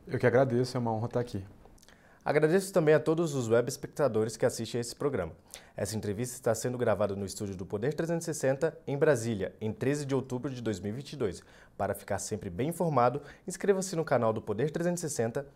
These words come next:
Speaker 2: ative as notificações e não perca nenhuma informação relevante. Pedro, eu começo perguntando: o Brasil está com uma inflação abaixo da dos Estados Unidos e da zona do euro.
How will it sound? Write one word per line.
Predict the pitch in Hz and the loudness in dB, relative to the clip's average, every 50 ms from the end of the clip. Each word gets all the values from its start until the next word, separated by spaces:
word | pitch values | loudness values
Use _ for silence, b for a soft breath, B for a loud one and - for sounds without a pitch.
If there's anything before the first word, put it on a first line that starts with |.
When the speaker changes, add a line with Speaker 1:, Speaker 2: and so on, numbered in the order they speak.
| - - | -16 -12
Speaker 2:
ative | - 101 - - 107 104 | -10 -8 -8 -6 -4 -2
as | 104 92 | -2 0
notificações | 107 123 - - - - 175 165 - - 139 139 147 143 B B B B B B - | 0 -2 -2 -4 -2 0 0 0 0 0 0 0 -2 -4 B B B B B B -4
e | 160 | 0
não | 170 170 165 | 0 0 0
perca | 165 - 151 151 151 160 | 4 4 4 4 4 2
nenhuma | 139 127 127 139 160 | 2 2 0 0 -2
informação | 156 - 160 160 151 - - 123 | -2 -2 0 0 0 0 0 0
relevante. | 127 135 139 147 135 101 82 80 - - - - _ B B B B B B B B B B B B _ _ | 2 2 0 0 0 -2 -6 -8 -10 -16 -20 -20 _ B B B B B B B B B B B B _ _
Pedro, | - 160 139 117 120 - - | 2 4 4 4 2 0 0
eu | - 135 | -2 -2
começo | - 147 147 - 151 - | 0 2 2 2 2 2
perguntando: | - 170 165 165 165 - 110 98 90 85 - - | 0 0 0 0 0 0 0 0 0 -4 -8 -4
o | 120 | 0
Brasil | 127 131 127 113 131 | 2 2 4 2 2
está | 147 143 - 151 | -2 0 0 0
com | 147 151 | 0 2
uma | 147 139 | 0 -2
inflação | 135 139 131 117 110 - 127 131 135 - - | 0 0 0 0 0 2 0 0 0 -2 0
abaixo | 131 151 139 123 127 139 156 170 165 - - | 0 0 2 4 4 4 4 4 2 -2 -2
da | 113 107 | 0 0
dos | 101 95 101 101 | 0 0 -4 -6
Estados | 104 107 - - 120 117 113 120 | -6 -4 0 0 0 0 0 -2
Unidos | 110 107 123 139 143 - - - | -4 -4 -4 -4 -6 -10 -10 -6
e | 165 | 0
da | 127 135 | 2 2
zona | 120 107 127 135 143 | 2 2 0 0 -2
do | 135 131 113 | -2 0 0
euro. | 104 101 98 95 - | 2 2 0 -2 -4